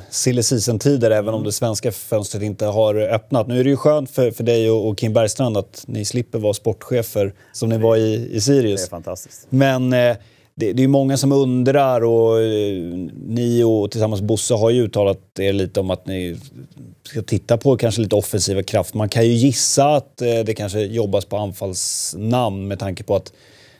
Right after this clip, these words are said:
Speaker 1: det bara finns då Buya Turay på lån och så Adam Bergmark Wiberg där, där bakom som renodlade, eh, forwards. Är det det du och, och Kim känner att ni behöver? Eller vad, om du tittar på truppen, vad skulle ni behöva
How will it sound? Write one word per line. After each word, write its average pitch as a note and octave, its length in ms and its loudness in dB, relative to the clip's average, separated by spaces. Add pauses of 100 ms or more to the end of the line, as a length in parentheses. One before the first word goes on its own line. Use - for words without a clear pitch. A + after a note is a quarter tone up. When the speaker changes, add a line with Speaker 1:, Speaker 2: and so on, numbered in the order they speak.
(220)
Speaker 1:
det A2 100 2
bara A#2 560 4
finns G#2 320 0
då G2+ 140 2 (180)
Buya A2 240 4
Turay G2+ 260 4
på G2+ 140 -4
lån F#2+ 300 2
och F#2 100 -2
så F#2+ 120 -2
Adam F2+ 280 0
Bergmark F#2 300 -2 (120)
Wiberg F#2+ 400 0
där, F2+ 180 0
där F2+ 200 -2
bakom F#2+ 680 -2
som G2 220 -4
renodlade, F#2 640 0
eh, F2+ 380 -8
forwards. G2+ 540 -2 (440)
Är C#3+ 180 4
det E3+ 80 2
det C3 260 4
du A#2+ 260 0
och, A2+ 360 2
och G#2+ 100 -4
Kim C#3 260 2
känner G#2+ 260 0
att G2 120 -4 (100)
ni A2+ 160 -4
behöver? A2 420 2
Eller A2+ 120 0
vad, A#2 220 2
om A#2+ 140 -2
du A#2+ 100 0 (220)
tittar C3+ 200 2
på C3+ 100 -2
truppen, G#2+ 340 -2
vad A2+ 100 0
skulle A#2+ 260 0
ni A#2 100 0
behöva A2 520 2